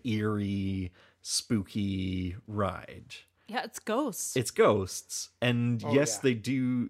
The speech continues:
Speaker 1: they do sing at the end, but, uh, but for me in particular, I'm thinking about, like, that hallway of doors and eyes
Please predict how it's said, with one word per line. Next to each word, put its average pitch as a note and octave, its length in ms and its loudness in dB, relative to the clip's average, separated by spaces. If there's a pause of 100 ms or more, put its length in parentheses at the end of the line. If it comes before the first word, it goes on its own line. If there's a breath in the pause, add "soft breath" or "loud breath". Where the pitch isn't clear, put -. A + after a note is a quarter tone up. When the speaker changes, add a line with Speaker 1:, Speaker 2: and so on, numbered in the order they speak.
Speaker 1:
they A#2+ 120 2
do C3+ 160 -2
sing A2 340 0
at C3 120 -4
the A#2+ 180 -2
end, D3+ 420 -8
but, A#2 480 -2 (140)
uh, G#2+ 380 -2 (140)
but A#2 160 0
for A#2+ 200 -4
me D3 300 0
in G#2+ 100 -2
particular, A2 500 0
I'm A2+ 140 0
thinking B2+ 300 -2
about, G#2 280 2
like, G2 280 0 (360 loud breath)
that G#2 220 0
hallway G2+ 680 4
of F2+ 260 -2 (260)
doors G#2+ 920 0 (120)
and G#2+ 200 0
eyes G#2+ 760 -2